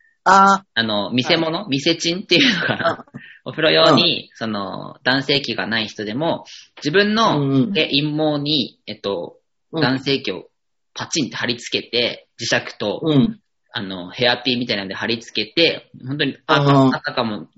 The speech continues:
Speaker 2: 男性器がついてますよっていう風に見せれるグッズがあるんですけど、
Speaker 1: うん。
Speaker 2: それをつけていって、
Speaker 1: うん。
Speaker 2: で、全然自分はその、
Speaker 1: うん。
Speaker 2: 興味なかったのね、昔は。それ興味なくて、
Speaker 1: うん。
Speaker 2: 別にタオルで隠せば、普通に入ってたの。
Speaker 1: うん。
Speaker 2: 隠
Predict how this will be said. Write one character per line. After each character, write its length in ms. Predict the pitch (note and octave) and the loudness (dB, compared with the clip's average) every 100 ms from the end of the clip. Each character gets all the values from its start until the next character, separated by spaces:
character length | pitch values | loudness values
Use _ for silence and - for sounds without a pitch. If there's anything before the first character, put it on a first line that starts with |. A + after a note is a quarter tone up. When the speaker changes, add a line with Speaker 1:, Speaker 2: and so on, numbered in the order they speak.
| - | -10
Speaker 2:
男 220 | - A#2+ A#2+ | -4 -4 -4
性 120 | A2 | -4
器 120 | A#2+ | -4
が 100 | F2+ | -4
つ 100 | - | -6
い 120 | A2 | -6
て 80 | F#2+ | -6
ま 120 | F#2+ | -8
す 140 | - G2 | -6 -6
よ 80 | |
っ 60 | G2+ | -6
て 80 | - | -8
い 20 | |
う 40 | |
風 60 | G2+ | -10
に 120 | G2 | -8
見 100 | G#2 | -6
せ 340 | G2+ A#2 - _ _ - | -2 -2 -2 _ _ -8
れ 140 | A2 | -4
る 320 | A2+ G#2 G2 - | -2 -2 -4 -6
グ 120 | G2 | -10
ッ 20 | |
ズ 140 | - A2 | -6 -4
が 120 | G#2 | -2
あ 60 | G#2 | -2
る 120 | F2 | -4
ん 40 | |
で 60 | F2+ | -10
す 80 | - | -8
け 100 | F#2+ | -4
ど、 280 | G#2+ - - | -4 -6 -4
Speaker 1:
う 80 | D3 | 0
ん。 80 | C3 - - | 0 -4 -6
Speaker 2:
そ 100 | C#3+ | 0
れ 80 | |
を 60 | C#3 | 0
つ 80 | C#3 | 0
け 180 | C3+ C3+ | 0 0
て 60 | |
い 60 | - | -2
っ 20 | |
て、 540 | _ G#2+ G#2 E2+ - _ _ _ _ _ _ _ - | _ -2 0 -2 -10 _ _ _ _ _ _ _ -4
Speaker 1:
う 60 | C3 | 2
ん。 40 | |
Speaker 2:
で、 40 | |
全 80 | D#3+ | 2
然 80 | F3+ | 2
自 140 | D3+ | -2
分 240 | D3 D#3 D#3 | -2 -2 0
は 180 | D#3 D3+ | 0 0
そ 140 | C3 | -2
の、 120 | A2 | -4
Speaker 1:
う 160 | G2+ F#2+ | -6 -10
ん。 20 | _ - | _ -2
Speaker 2:
興 180 | D3+ | 0
味 260 | B2 G2+ - - | 0 -4 -8 -6
な 120 | B2 | -4
か 120 | - | -6
っ 140 | - - | -8 -10
た 100 | E2+ | -8
の 80 | |
ね、 80 | F2 | -6
昔 380 | G#2+ F#2 F2+ F2 | -6 -8 -8 -8
は。 200 | D2+ - _ _ | -10 -12 _ _
そ 140 | - G#2 | -14 -12
れ 100 | G2+ | -6
興 140 | A2+ | -4
味 80 | D3 | 4
な 260 | C#3 A2 | 4 4
く 40 | G2+ | 0
て、 320 | E3 A#2+ - - - _ | 0 0 -4 -16 -20 _
Speaker 1:
う 60 | B2+ | -12
ん。 20 | |
Speaker 2:
別 100 | C3+ | -6
に 220 | C3+ C3 | -4 -4
タ 160 | - D3+ | -2 2
オ 40 | |
ル 80 | B2 | 2
で 60 | G#2+ | 0
隠 160 | G#2 - | -6 -12
せ 240 | - A#2 | -6 -4
ば、 440 | G#2+ A2 G2 E2 - _ | 0 2 0 -4 -16 _
普 100 | - | -16
通 220 | - C#3+ | -4 0
に 80 | C3+ | 0
入 240 | C3+ B2+ | 0 -2
っ 20 | - | -6
て 140 | - | -8
た 80 | - | 0
の。 80 | D3 | 2
Speaker 1:
う 40 | |
ん。 120 | B2 | 4
Speaker 2:
隠 40 | A2 | 0